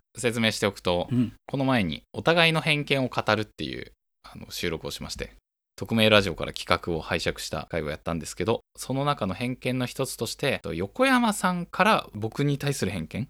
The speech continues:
Speaker 2: うん。
Speaker 1: で、逆上がりができなそうっていう、
Speaker 2: うん。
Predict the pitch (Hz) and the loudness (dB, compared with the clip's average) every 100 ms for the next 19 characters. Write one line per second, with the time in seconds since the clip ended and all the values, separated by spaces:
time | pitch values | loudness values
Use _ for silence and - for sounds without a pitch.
0 | - 127 101 - - 113 - _ _ _ | 0 2 0 -6 -4 -4 -4 _ _ _
1 | - - - 190 185 120 87 - _ _ | -12 -4 2 4 6 4 4 -4 _ _
2 | - 98 135 135 123 90 - - 80 78 | -10 -2 2 4 6 4 2 -12 -10 -10
3 | - 131 123 | 2 4 4